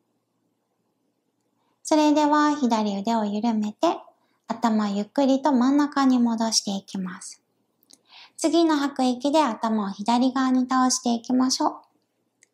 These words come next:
左真横、呼吸は自然です。右手の中指、遠くの方に伸ばしてみてください。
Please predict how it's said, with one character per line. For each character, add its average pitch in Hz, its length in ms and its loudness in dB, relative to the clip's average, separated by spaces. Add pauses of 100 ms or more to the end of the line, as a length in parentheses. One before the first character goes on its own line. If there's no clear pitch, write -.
(580)
左 226 400 0
真 208 160 -4
横、 254 360 -4 (220)
呼 269 120 -4
吸 294 280 2
は 294 120 2
自 294 220 0
然 277 280 0
で 320 160 0
す。 - 200 -6 (1600)
右 294 300 2
手 320 120 0
の 311 120 0
中 277 300 -2
指、 247 400 0 (580)
遠 311 320 4
く 311 160 -4
の 320 140 0
方 311 180 0
に 247 120 0
伸 226 120 -4
ば 254 160 -4
し - 80 -6
て 240 100 -6
み 226 160 -2
て 226 100 -8
く - 140 -12
だ 247 160 -6
さ 311 180 0
い。 311 60 0